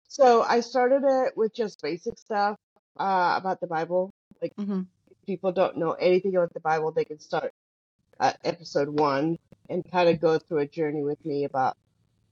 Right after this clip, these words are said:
Speaker 1: what Christianity's about. Um, then I made my list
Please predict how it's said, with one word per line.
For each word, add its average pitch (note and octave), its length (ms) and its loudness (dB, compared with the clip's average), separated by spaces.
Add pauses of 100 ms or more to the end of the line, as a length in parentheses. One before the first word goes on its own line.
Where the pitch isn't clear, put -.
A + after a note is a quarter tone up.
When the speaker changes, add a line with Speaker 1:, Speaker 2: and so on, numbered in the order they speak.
(160)
Speaker 1:
what - 240 -2
Christianity's D#3+ 840 -2
about. G3 400 0 (800)
Um, F3 380 2 (460)
then F#3+ 420 2
I G3 200 2
made G3 360 -2
my F3 180 -4
list E3 460 -2